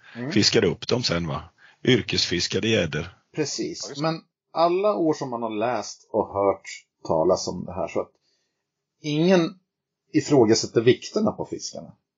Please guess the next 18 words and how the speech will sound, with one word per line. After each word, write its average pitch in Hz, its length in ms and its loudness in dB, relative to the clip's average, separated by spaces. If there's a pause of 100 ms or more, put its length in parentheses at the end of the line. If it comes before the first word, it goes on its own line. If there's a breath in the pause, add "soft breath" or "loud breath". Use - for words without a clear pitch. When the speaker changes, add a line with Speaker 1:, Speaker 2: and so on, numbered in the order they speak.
(420)
Speaker 1:
För 117 60 -6
de 147 180 0
verkar 165 240 4
stämma 98 380 2
så. 76 140 -4
Han 85 220 -2
har 180 80 -2
ju 175 100 0
liksom 139 200 -8 (360)
stoppat - 360 0
upp - 220 2
vissa - 320 -4
av - 80 -2
fiskarna 117 500 -6
och 117 100 -6
si - 260 -8
och 110 60 -4
så. 117 280 -4